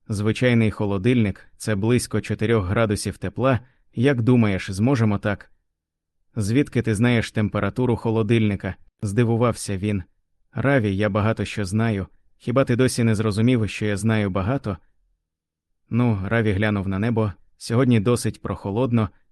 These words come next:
не більше п'ятнадцяти на вулиці. Тож треба, щоб машина охолола ще десять градусів на десять. Так, думаю, це реально. У грудях у Піп щось змінилося, з'явилося відчуття полегшення, ніби стало більше повітря.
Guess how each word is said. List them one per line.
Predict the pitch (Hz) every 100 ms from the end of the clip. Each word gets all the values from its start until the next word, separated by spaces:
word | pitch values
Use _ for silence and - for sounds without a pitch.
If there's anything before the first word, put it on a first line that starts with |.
| _ -
не | 117
більше | 135 127 -
п'ятнадцяти | 110 110 104 127 127 - 113 110
на | 104
вулиці. | 107 117 101 - 95 - - _ _
Тож | 110 104 -
треба, | 117 135 113
щоб | 101 - 101
машина | 104 - 135 127 107
охолола | 101 107 104 120 104
ще | - 107
десять | 110 110 101
градусів | 101 117 107 - 101
на | 104
десять. | 101 110 - 95 - _ _ _ _ _ _ _ _
Так, | 139 135 110
думаю, | 92 110 107 101
це | 95 107 107
реально. | 110 98 92 87 - _ _ _ _ _ _ _ _
У | 113
грудях | 101 127 131 107 107
у |
Піп | 98 123 -
щось | - 107 95
змінилося, | 95 98 120 127 113 113 104 _ _ _
з'явилося | 113 101 107 113 127 110 110
відчуття | 104 98 107 - 113
полегшення, | - 98 120 - - 117 113 - _ _ -
ніби | 127 113 107
стало | - 131 120
більше | 98 113 107 117
повітря. | 110 117 107 - 92